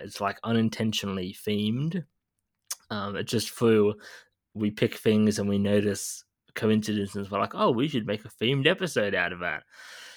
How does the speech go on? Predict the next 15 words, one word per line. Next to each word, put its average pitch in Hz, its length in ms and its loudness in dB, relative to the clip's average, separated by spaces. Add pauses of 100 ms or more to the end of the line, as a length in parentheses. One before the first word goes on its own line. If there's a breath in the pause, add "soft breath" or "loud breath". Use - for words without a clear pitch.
(100)
So - 160 -10
here 120 180 6
we 160 140 10
are 131 180 12
again, 110 260 10
another 147 360 8
themed 131 320 6
episode, 101 560 0
which - 260 -4
is, 98 320 -4
uh, 90 320 -10 (140)
the 92 80 -12
year 113 260 4
two 117 220 0
thousand, 101 800 0